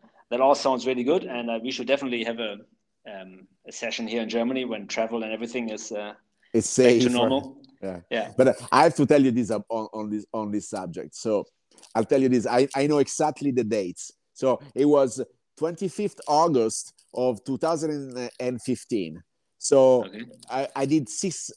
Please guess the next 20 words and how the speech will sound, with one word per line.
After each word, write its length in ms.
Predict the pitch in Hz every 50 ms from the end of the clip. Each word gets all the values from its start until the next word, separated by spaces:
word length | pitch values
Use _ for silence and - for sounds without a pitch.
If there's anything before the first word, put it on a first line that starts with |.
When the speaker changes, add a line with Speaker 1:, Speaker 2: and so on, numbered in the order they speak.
| - -
Speaker 2:
six 320 | - - 165 147 127 - -
days 480 | 151 156 156 156 156 156 143 117 - -
of, 400 | - 139 135 131 117 104 95 101
uh, 540 | 117 120 117 113 110 110 107 104 104 104 101 - - -
of, 400 | 120 113 113 110 104 90 87 101
uh, 480 | 107 104 104 101 101 101 101 98 92 - - -
holidays. 760 | - - 143 135 127 117 107 82 80 69 65 67 - - - _ _ _ _ _ _ _ _
So 500 | - - 127 123 120 117 110 101 87 - _
not, 220 | - 110 127 127 - - _
not, 300 | - 107 120 123 117 - _ -
not 180 | 120 - -
much. 420 | 131 117 107 98 82 - - - - -
I 80 | 120 143
was 280 | 170 165 143 - - -
kind 160 | - 151 147
of 160 | 135 117 104 - -
tired. 640 | 139 127 120 117 110 104 98 87 80 80 82 - - _ _ _ _ _ _ _ -
It 80 | - 123
was, 240 | 123 127 120 107 120
Speaker 1:
Yeah. 100 | 120